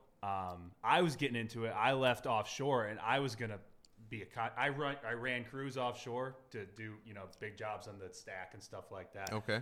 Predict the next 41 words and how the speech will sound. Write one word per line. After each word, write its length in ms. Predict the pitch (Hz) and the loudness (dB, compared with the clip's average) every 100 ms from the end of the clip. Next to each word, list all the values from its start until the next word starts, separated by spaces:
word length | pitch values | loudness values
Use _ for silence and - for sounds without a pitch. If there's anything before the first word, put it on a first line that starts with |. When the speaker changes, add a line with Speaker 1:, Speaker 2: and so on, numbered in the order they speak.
| 127 | -2
Speaker 1:
I 100 | 113 | 0
was 140 | 147 135 | 0 0
gonna 160 | 135 | -2
run 260 | 131 127 120 117 | -2 -2 -4 -10
crews 300 | - 127 110 | -4 -4 -4
in 60 | 98 | -4
houses. 560 | 117 113 107 80 - | -2 -2 -4 -12 -10
That 120 | - 117 | -2 -2
was 120 | 104 | 0
my 120 | 101 | -4
plan. 320 | - 98 85 - - | -4 -6 -8 -10 -6
Speaker 2:
Mm-hmm. 140 | 104 | 0
Speaker 1:
I 80 | 107 | 2
was 100 | 110 | 2
gonna 120 | 120 | -2
be 140 | 110 113 | -2 -2
a 40 | |
G 140 | 101 104 | -4 -6
C, 340 | - 107 101 | -6 -6 -8
just 200 | 98 - | -10 -10
get 100 | 117 | -8
my 100 | 101 | -6
license 580 | 98 101 101 - 95 92 | -4 -4 -6 -8 -10 -8
and 120 | 92 | -10
just 280 | 90 85 - - - _ | -10 -12 -14 -20 -20 _
hammer 320 | - 131 123 | -4 -4 -4
through 240 | 113 120 110 | -6 -6 -2
houses 440 | 98 101 - 101 | -2 -2 -4 -10
and 100 | 98 | -8
run 160 | 92 95 | -8 -8
a 40 | |
crew. 360 | 85 - 95 80 - | -10 -10 -10 -10 -10
So 100 | - | 0
Speaker 2:
Right. 60 | 92 | 0
Speaker 1:
that's 160 | - | 0
what 100 | 101 | -4
I, 140 | 92 85 - | -6 -6 -8
that's 160 | 98 - | -10 -6
what 80 | |
I 100 | 92 | -6
knew. 360 | 87 98 98 87 | -6 -4 -4 -6